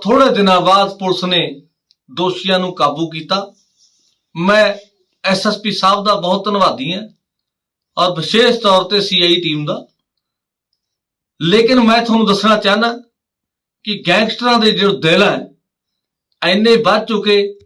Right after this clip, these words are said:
ਉਹ ਤੋਂ ਬਾਅਦ ਵੀ ਮੈਨੂੰ ਦੋ ਤੋਂ ਤਿੰਨ ਵਾਰ ਉਹਨਾਂ ਦੇ ਦੁਆਰੇ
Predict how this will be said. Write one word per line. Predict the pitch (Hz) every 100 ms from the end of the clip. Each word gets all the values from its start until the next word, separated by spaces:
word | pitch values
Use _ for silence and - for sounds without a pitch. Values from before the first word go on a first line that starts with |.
| -
ਉਹ | 226 233
ਤੋਂ | 247 -
ਬਾਅਦ | 156 190 226 233 233
ਵੀ | 233
ਮੈਨੂੰ | 190 185 196 196 196 - _ _ _ _
ਦੋ | - 156 180 226 233 233 233
ਤੋਂ | 226 220
ਤਿੰਨ | 202 214
ਵਾਰ | 208 196 208 214 - _ _ _ _ _ _ _ _ -
ਉਹਨਾਂ | 277 320 302
ਦੇ | 262 247
ਦੁਆਰੇ | 208 202 208